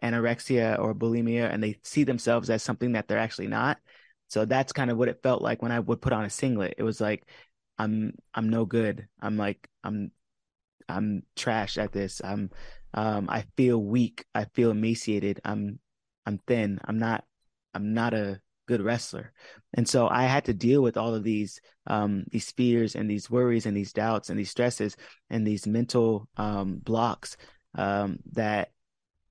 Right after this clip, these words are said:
were based upon depravity and powerless and powerlessness and, uh, survival. And, um, I had to overcome, uh, those things through the last nine months. Um, and so it's been a, a really beautiful journey. But as far as competing,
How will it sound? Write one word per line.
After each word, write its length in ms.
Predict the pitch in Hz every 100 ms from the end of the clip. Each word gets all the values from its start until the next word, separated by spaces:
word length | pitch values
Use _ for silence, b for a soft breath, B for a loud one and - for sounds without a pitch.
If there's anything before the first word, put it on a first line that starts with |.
| _ - - - -
were 80 |
based 240 | 123 131 131
upon 440 | 123 131 131 127
depravity 580 | - - 120 143 135 110
and 140 | 113
powerless 500 | 117 117 131 117 113
and 280 | 113 107 104 - -
powerlessness 640 | 117 123 123 104 110 -
and, 260 | 104 104 -
uh, 240 | 107 113 110
survival. 560 | - 98 123 143 - - - - - - - _ -
And, 280 | 113 113 113
um, 180 | 110 104
I 40 |
had 120 | 123
to 80 | 110
overcome, 560 | 120 117 - 139 135 117 -
uh, 280 | 107 101 95
those 280 | - 120 113
things 260 | 120 117
through 140 | - 113
the 20 |
last 300 | 110 110 107
nine 240 | 110 104 101
months. 420 | 120 107 - - _ _ _ _ _
Um, 480 | 104 104 101 98 87 - _ _
and 540 | 110 110 110 110 104 - _ _
so 140 | -
it's 100 | 127
been 140 | 135 135
a, 120 | - -
a 60 |
really 220 | 123 143 131
beautiful 280 | 123 117
journey. 260 | 107 123 120
But 220 | 120 113
as 140 | 120 -
far 220 | 151 156
as 100 | 127
competing, 580 | 120 - 147 160 117